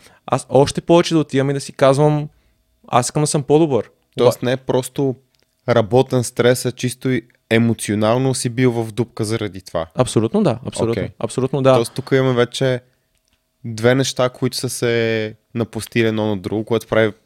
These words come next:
Speaker 2: нещата много зле.
Speaker 1: Да, и би казал и трето нещо има, което в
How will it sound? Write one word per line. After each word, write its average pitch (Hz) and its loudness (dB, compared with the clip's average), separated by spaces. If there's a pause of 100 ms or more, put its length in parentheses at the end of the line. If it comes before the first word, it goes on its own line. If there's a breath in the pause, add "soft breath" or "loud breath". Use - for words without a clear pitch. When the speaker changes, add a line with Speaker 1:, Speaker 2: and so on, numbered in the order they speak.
(120)
Speaker 2:
нещата 104 -2
много 117 0
зле. 90 -4 (260)
Speaker 1:
Да, 113 2
и 170 2
би 214 2
казал 170 2
и 220 0
трето 208 2
нещо 135 0
има, 165 2
което 160 4
в 147 0